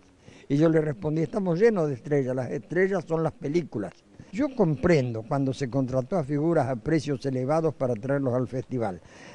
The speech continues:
Yo estaba sentado como invitado, a veces como colado a aquellos festivales,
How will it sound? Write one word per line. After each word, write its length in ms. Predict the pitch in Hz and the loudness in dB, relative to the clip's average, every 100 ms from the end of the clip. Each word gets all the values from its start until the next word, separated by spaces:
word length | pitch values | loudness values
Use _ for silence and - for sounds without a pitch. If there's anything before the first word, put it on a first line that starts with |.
| - | -4
Yo 120 | 262 | 0
estaba 260 | 233 233 170 | 2 4 4
sentado 580 | 165 147 180 170 156 120 | 2 2 4 6 6 4
como 200 | 139 139 | 2 2
invitado, 560 | 135 123 175 151 139 | 0 2 4 6 6
a 40 | 135 | 4
veces 280 | 147 135 | 2 -2
como 260 | - 143 127 | -4 -2 -2
colado 540 | 131 127 156 160 143 | -2 2 4 6 4
a 40 | 127 | 2
aquellos 320 | 117 147 127 | 0 0 0
festivales, 640 | 151 - 147 139 135 135 | -4 -2 2 2 2 -2